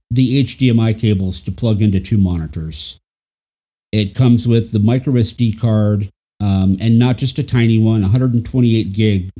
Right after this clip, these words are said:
micro S D card, which is good for most things you might do on the Pi. And it just, it looks really slick. So be sure to check it out and, uh, stay tuned, and I might bring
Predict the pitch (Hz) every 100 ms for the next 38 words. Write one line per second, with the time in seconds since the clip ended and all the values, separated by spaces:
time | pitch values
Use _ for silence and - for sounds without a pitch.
0 | - 110 104 107 98 95 98 92 92 87
1 | 82 80 80 - - _ _ _ _ _
2 | - 117 - 156 143 123 113 131 131 -
3 | 110 101 113 104 87 110 95 87 80 82
4 | 73 67 - _ _ _ _ _ _ -
5 | 117 117 110 110 127 139 123 101 - 127
6 | 98 107 113 107 - - - 90 98 101
7 | 95 95 - 85 - - _ _ _ -
8 | 98 92 87 - _ _ - 160 160 170
9 | 147 175 151 143 151 170 - _ _ _
10 | 131 131 127 123 123 120 120 120 113 -
11 | _ _ _ - - 151 - 156 170 202
12 | 151 120 120 120 110 123 127 - 113 131
13 | 135 135 113